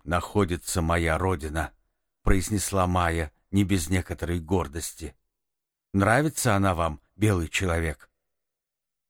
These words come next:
"Она мне так нравится, что я меньше, чем когда-либо понимаю, зачем вы так хотите ее покинуть".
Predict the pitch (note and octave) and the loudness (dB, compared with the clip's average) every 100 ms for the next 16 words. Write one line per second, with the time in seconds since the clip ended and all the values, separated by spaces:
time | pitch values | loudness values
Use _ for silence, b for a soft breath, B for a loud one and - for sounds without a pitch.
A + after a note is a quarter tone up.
0 | _ _ - G#2 A2 G#2 G#2 G#2 - A#2+ | _ _ -2 2 4 4 4 2 0 -2
1 | G2 - F#2+ G2+ C3+ D3+ B2+ - G#2 F2+ | -2 -2 2 4 4 2 0 -2 -2 -2
2 | _ _ _ - - C#3 B2 B2+ C3 D3 | _ _ _ -6 0 4 6 6 6 6
3 | C3 - A2 C3 A2 - G2 F#2 C#3 C#3+ | 4 0 0 2 2 2 0 2 2 2
4 | B2 A#2 B2+ C3+ D3+ C3+ F#2+ b b b | 0 0 4 6 6 4 2 b b b
5 | A2+ B2+ - - E3 D3 C3 - B2 - | 2 2 2 2 4 4 2 2 0 0
6 | - G#2 - G#2 A2 G#2 G#2+ G#2 G#2 B2+ | -2 0 0 -2 0 0 2 2 2 -2
7 | - D#3+ G2+ D2+ - | 0 2 2 0 -8